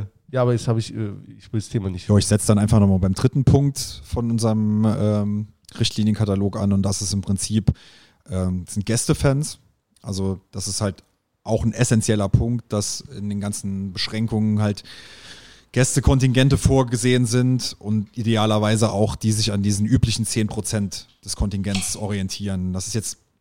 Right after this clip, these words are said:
Speaker 2: schon am Wochenende nicht ganz gegeben, da sind wir irgendwo bei knapp neun Prozent. Es wird seine organisatorischen Gründe haben, da werden wir auch nochmal ins Gespräch mit dem Verein gehen, aber generell wollen wir da schon die zehn Prozent anstreben und wenn jetzt gar keine Gästefans erlaubt wären, dann würden wir halt auch nicht,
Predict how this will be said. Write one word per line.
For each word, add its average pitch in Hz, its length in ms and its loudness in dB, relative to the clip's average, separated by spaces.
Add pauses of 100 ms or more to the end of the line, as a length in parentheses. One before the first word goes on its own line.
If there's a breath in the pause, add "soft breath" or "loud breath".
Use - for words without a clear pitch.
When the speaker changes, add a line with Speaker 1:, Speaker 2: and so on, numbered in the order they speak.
(100)
Speaker 2:
schon 107 220 -6
am 101 120 -12
Wochenende 117 440 -8
nicht 104 200 -8
ganz 120 300 -2
gegeben, 123 400 -2
da 107 80 0
sind 110 140 -4
wir 113 60 -6
irgendwo 107 180 -6
bei 95 240 -6 (280 loud breath)
knapp - 240 -6
neun 107 320 2
Prozent. 123 720 0 (420 loud breath)
Es - 120 -16
wird 101 180 -12
seine 98 220 -4
organisatorischen 101 720 0
Gründe 120 340 0
haben, 113 280 2
da 98 120 -4
werden 104 140 -2
wir 101 100 -2
auch 110 100 -6
nochmal 104 200 0
ins 95 100 -4
Gespräch - 400 -2
mit 117 80 2
dem - 40 -10
Verein 110 340 -4
gehen, 107 300 -4
aber 95 180 -6
generell 104 400 0
wollen 107 180 2
wir 104 80 0
da 98 140 -2
schon 107 200 -2
die 98 100 -4
zehn 110 260 -4
Prozent 107 600 -4 (420 soft breath)
anstreben 120 680 -2
und 98 140 -6
wenn 95 80 -6
jetzt 95 160 -8
gar 107 80 -14
keine 98 240 -6
Gästefans 107 480 -2
erlaubt 101 320 -2
wären, 104 160 0
dann 98 160 -2
würden 101 160 -4
wir 101 120 -2
halt 98 120 -4
auch 90 160 -10
nicht, 95 240 -6